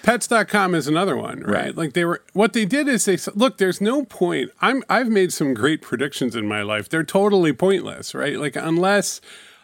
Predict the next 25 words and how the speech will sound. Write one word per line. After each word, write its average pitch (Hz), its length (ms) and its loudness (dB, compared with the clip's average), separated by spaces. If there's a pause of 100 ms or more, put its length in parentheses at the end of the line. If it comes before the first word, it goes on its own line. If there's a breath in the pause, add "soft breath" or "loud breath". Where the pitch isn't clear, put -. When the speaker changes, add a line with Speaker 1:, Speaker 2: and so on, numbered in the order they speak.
(140 loud breath)
Speaker 1:
unless 185 380 2
you 208 100 4
are 175 80 2
into 185 440 2
a 151 80 0
curve 156 580 0
where 123 640 0 (240)
people 151 320 -2
are 127 100 2
able 127 300 -2
to 110 260 -6
actually 123 260 -4
take - 260 -6
action, 180 520 -2 (480 soft breath)
you 208 200 0
know, 165 180 4
it, 175 180 2
it, 170 140 -4
so 175 400 2 (160)
that's 180 220 0
the 202 60 -4
thing. 196 220 0
Like, 117 200 -4 (640)
yes, 160 400 0
Cosmo 180 800 0